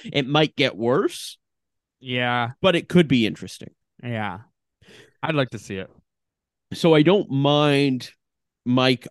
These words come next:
Speaker 1: on the list. I think that's a better pick than Strunk once again.
Speaker 2: All right,
Speaker 1: So
Speaker 2: so let's see your number three pick.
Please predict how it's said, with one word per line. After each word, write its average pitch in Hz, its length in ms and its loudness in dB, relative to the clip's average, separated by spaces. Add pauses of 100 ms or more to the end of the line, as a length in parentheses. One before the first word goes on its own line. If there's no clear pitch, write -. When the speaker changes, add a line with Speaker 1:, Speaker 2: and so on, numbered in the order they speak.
Speaker 1:
on 123 200 4
the 120 80 0
list. 110 400 -6
I 107 60 -4
think 117 220 -6
that's 113 180 0
a 113 40 -2
better 107 340 2
pick - 600 -6
than 101 320 -4
Strunk - 580 -6 (140)
once 101 340 -6
again. - 400 -8 (1600)
Speaker 2:
All 147 80 -4
right, 190 60 2
Speaker 1:
So 143 200 6
Speaker 2:
so 143 140 -4
let's 151 260 -6
see 165 260 -4
your 135 200 -6
number 135 380 -10
three 139 260 -14
pick. - 420 -14